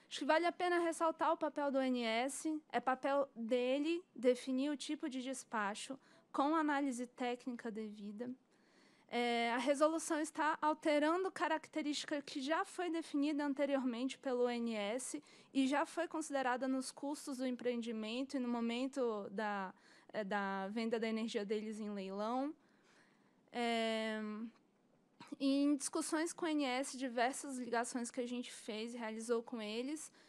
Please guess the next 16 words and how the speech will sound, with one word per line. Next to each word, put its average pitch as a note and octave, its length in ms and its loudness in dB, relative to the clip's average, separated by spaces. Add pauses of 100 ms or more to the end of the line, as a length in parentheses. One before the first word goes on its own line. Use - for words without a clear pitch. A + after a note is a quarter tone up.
(260)
é, A#3+ 200 0
ficou - 260 2
muito D4+ 380 4
claro C4+ 500 4
que, D4+ 100 -6
da B3 140 0
parte C4 340 -4
deles, B3+ 600 2
é, A3 440 -2
não C4 240 4
há C#4+ 120 4
justificate-, C#4 640 -4 (160)
justificativa B3 800 -8
técnica B3 600 -2
pra A#3 140 -6
isso, F#3 340 -6